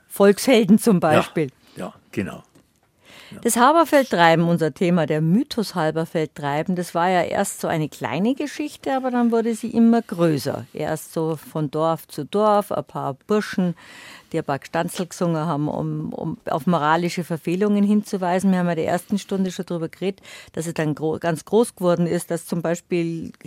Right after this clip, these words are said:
Speaker 1: Musiker gesucht wurden, dass es fast schon eine Volksbelustigung war, dass nach Gebirgsschützen gefragt worden ist, die, die, die, die dabei sind, weil, so ist ja der Titel von ihrem Buch, als wär die Höll ausgelassen.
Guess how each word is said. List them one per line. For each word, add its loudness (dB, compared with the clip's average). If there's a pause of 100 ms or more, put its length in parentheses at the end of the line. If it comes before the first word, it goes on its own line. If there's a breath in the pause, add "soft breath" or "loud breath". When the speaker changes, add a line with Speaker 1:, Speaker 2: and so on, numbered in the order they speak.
Speaker 1:
Musiker 4
gesucht -4
wurden, 2
dass -6
es -12 (380 loud breath)
fast -2
schon -2
eine -2
Volksbelustigung -4
war, -4
dass -8 (180)
nach -8
Gebirgsschützen -2
gefragt -4
worden -2
ist, -6
die, -4
die, -8
die, -8
die -8
dabei -2
sind, -2 (280 loud breath)
weil, 2
so -8
ist -6
ja -4
der -10
Titel -4
von 0
ihrem 4
Buch, -6
als -2
wär -2
die -2 (100)
Höll 2
ausgelassen. -4